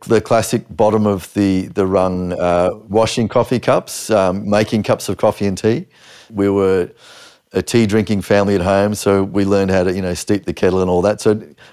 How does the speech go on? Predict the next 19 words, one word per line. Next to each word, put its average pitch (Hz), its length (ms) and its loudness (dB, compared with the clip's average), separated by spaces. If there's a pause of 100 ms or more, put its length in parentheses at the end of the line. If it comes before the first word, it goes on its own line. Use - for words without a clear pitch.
I 101 80 -2
didn't 113 180 2
realise 107 280 2
that 104 280 0
skill 95 380 0
became 90 680 -2
really 90 380 -2 (140)
prominent 92 380 -2
because 85 380 -6
I 87 80 -2
could 101 180 -4
make 104 180 0
a 92 40 -4
very 90 180 0
good 85 160 -4
cup 87 180 -2
of - 80 -8
tea. 95 240 0
And 90 220 -2